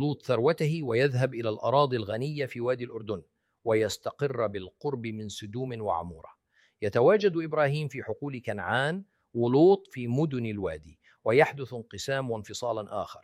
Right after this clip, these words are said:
ينفصل إبراهيم أكثر عن الإثم الكامن في نفس لوط. لقد كانت سدوم مكاناً شريراً مشهورا، وكان لوط يعرف ذلك جيداً، لذا اختارها وانجذب إليها. وليس لدي أدنى شك في أن إبراهيم الأكبر سناً والأكثر حكمة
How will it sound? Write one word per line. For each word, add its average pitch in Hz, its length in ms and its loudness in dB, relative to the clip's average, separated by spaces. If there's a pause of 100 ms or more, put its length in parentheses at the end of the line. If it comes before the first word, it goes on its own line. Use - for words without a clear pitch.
(380)
ينفصل 131 600 2
إبراهيم 120 520 -2
أكثر 170 320 -2
عن 117 180 0
الإثم 110 480 -8
الكامن 143 680 -6
في 104 200 -12
نفس 113 300 -10
لوط. - 380 -18 (460)
لقد 233 240 8
كانت 285 300 0
سدوم 190 380 -4
مكاناً 143 340 -6
شريراً 110 400 -6
مشهورا، 92 500 -10 (340)
وكان 143 240 2
لوط 170 320 0
يعرف 170 340 4
ذلك 131 340 -2
جيداً، 85 440 -10 (600)
لذا 120 180 4
اختارها 147 500 6
وانجذب 110 520 0
إليها. 85 460 -16 (880)
وليس 147 300 6
لدي 160 420 4
أدنى 208 400 2
شك - 300 -2
في 127 140 -10
أن 127 120 -2
إبراهيم 117 500 -2
الأكبر 147 460 -2
سناً 185 420 0
والأكثر 123 500 -2
حكمة 185 440 -8